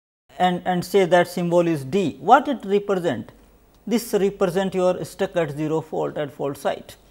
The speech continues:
right? Because here for, in case of fault it, it, it gives you zero value, in case of fault free signal it, it is one because that you, you want to assign.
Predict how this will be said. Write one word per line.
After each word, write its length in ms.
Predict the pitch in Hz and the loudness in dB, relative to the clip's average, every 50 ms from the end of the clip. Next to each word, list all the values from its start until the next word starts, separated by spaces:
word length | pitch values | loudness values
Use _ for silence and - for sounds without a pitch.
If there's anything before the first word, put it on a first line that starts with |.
| _ _ _ _ _ _ _ - | _ _ _ _ _ _ _ -4
right? 260 | 180 202 294 269 - - - - - - - | -2 -2 -2 -2 -6 -14 -20 -20 -16 -8 -2
Because 280 | 185 170 196 202 185 | 2 4 6 6 6
here 240 | 151 202 185 180 175 | 6 6 6 6 4
for, 400 | 156 - - 190 175 156 143 165 | 2 2 4 4 6 6 4 0
in 360 | 156 - 175 185 180 170 160 | 0 0 0 0 0 -2 -4
case 220 | 143 185 185 175 180 | -2 0 0 0 0
of 140 | 170 151 - | -2 -2 -2
fault 300 | - 214 233 247 214 233 | 0 2 2 2 2 0
it, 160 | 202 - - | -4 -4 -4
it, 220 | 175 170 139 - 156 | -4 -4 -4 -6 -8
it 320 | 156 160 160 147 - 139 | -6 -6 -6 -8 -6 -4
gives 240 | 151 170 170 156 147 | -2 -2 -2 0 -2
you 140 | 165 147 135 | -2 -4 -2
zero 280 | 127 156 151 151 160 | -2 -2 -2 0 0
value, 380 | 156 165 170 175 208 233 226 - - - - _ _ | 2 0 2 2 0 -2 -2 -8 -16 -20 -20 _ _
in 160 | - 185 180 170 | -4 -2 -2 2
case 260 | 175 202 196 196 - | 2 2 2 2 0
of 140 | 208 202 - | -2 -2 -2
fault 320 | - - 208 208 208 208 | 0 2 4 4 4 2
free 300 | - - 214 233 226 208 | -2 -4 -2 -2 -2 -2
signal 540 | - - - 214 196 180 185 196 185 180 175 | -4 -6 -6 -6 -6 -2 0 0 0 0 -2
it, 180 | - 165 - | -4 -4 -4
it 240 | 175 160 156 156 151 | -4 -4 -4 -2 -4
is 140 | 165 147 139 | -4 -4 -4
one 220 | 143 175 180 175 | -2 -2 -2 0
because 280 | 156 156 147 170 165 143 | -2 -2 -2 -2 0 2
that 240 | 151 165 165 165 180 | 2 2 2 0 -2
you, 120 | 175 165 | -4 -4
you 160 | 170 165 165 | -2 -2 -2
want 240 | 160 160 160 160 156 170 | -2 -2 -2 -2 -2 -4
to 80 | 160 | -4
assign. 400 | 156 156 - - - - - - | -4 -4 -6 -8 -8 -8 -12 -16